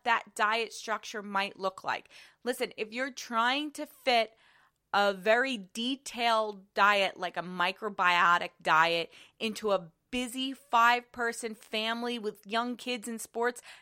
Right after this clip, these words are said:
I'll tell you right now, you're not gonna succeed on that microbiotic diet. That is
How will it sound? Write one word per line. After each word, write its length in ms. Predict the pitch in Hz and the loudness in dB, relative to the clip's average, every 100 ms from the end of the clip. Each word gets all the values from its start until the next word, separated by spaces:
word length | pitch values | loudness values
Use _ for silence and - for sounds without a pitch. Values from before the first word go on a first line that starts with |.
| - | 0
I'll 100 | 320 | 0
tell 220 | 330 339 | 2 2
you 140 | 359 302 | 2 2
right 200 | 302 269 | 0 2
now, 240 | 285 262 | 2 2
you're 160 | 190 214 | 0 -4
not 420 | 208 214 226 226 | -2 4 4 4
gonna 200 | 240 240 | 0 -6
succeed 600 | - 262 - 247 214 196 - | -10 -10 -6 -6 -4 -2 2
on 240 | 196 196 | 2 4
that 160 | 196 190 | 0 0
microbiotic 1000 | 185 180 196 190 190 180 170 175 180 | 0 0 -2 0 4 6 4 2 -2
diet. 420 | 175 175 175 156 - | 2 4 4 0 -2
That 160 | 180 | -2
is 200 | 175 196 | -2 -8